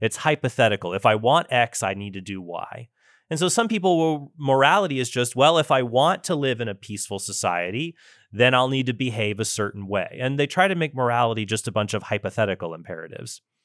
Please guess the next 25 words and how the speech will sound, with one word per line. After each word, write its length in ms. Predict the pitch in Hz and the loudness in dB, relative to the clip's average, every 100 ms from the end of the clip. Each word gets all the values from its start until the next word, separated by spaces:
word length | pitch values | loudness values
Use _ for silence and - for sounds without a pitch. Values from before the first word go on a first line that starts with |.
| _ _ _ _ _ - | _ _ _ _ _ 0
But 120 | 139 | 4
I 140 | 185 | 4
would 140 | 233 170 | 2 0
say, 380 | 175 131 117 _ 147 - | 0 -2 -4 _ -20 -14
no, 460 | 147 147 156 151 147 | -6 2 6 6 4
th-, 160 | 147 160 | 2 4
there 160 | 160 | 6
are 200 | 196 262 | 8 8
hypothetical 520 | 190 135 131 101 - | 6 4 2 0 0
imperatives, 420 | 95 110 82 80 165 | -4 -4 -4 -4 -2
many 220 | 202 117 | 0 -2
of 120 | 82 | -6
them, 160 | 85 107 | -10 -12
including 340 | 110 214 208 | -6 -4 -2
in 80 | 143 | -2
morality. 600 | 127 131 165 113 - _ _ _ _ _ _ _ _ - 117 _ | 0 0 0 -2 -8 _ _ _ _ _ _ _ _ -20 -20 _
But 400 | 156 160 160 - | 4 6 4 0
there 200 | 143 151 | 0 4
are 140 | 147 143 | 6 6
also 360 | 165 - 143 | 2 2 -2
categorical 720 | 120 - 202 127 98 95 95 | -2 -2 0 0 -2 -2 -6
imperatives, 680 | 87 92 87 78 - - - - | -8 -6 -8 -8 -14 -16 -10 -2
which 200 | 131 139 | 0 0
are 80 | |
just, 440 | 123 135 127 - | 0 2 2 0